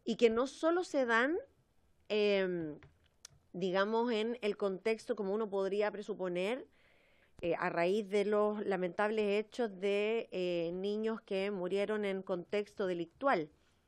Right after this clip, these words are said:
hace una semana atrás, el fin de semana pasado. Las cifras demuestran que eso es grave, pero también es muy grave lo que está pasando al interior de las casas.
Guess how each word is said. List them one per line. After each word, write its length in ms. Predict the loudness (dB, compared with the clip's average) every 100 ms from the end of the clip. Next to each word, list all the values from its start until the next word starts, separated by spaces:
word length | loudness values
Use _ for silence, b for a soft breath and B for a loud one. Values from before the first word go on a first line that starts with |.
| b _ _ _
hace 280 | -12 -10 -6
una 140 | -6 -6
semana 320 | -4 -4 -4
atrás, 420 | -2 -4 -4 _ _ _ -16
el 120 | -16
fin 160 | -10 -10
de 80 | -8
semana 280 | -6 -6
pasado. 460 | -6 -4 0 0 -2 _ b b b b b b b _ -6
Las 200 | -4 -2
cifras 300 | -4 0 0
demuestran 600 | 0 0 -4 -4 -4 -4
que 480 | -4 -2 -2 -4 -8 b b b b
eso 240 | -4 -2 -2
es 120 | 0
grave, 360 | 2 4 2
pero 220 | 0 -2 0
también 320 | -2 0 -2
es 140 | -2
muy 220 | -2 0
grave 480 | 2 0 0 -2 -6 _ b b b b _
lo 120 | -6 -4
que 60 |
está 200 | -2 0
pasando 360 | -2 -2 -2 -2
al 80 | -2
interior 380 | -4 -2 -2
de 80 | -2
las 140 | -4 -4
casas. 360 | -8 -8 -14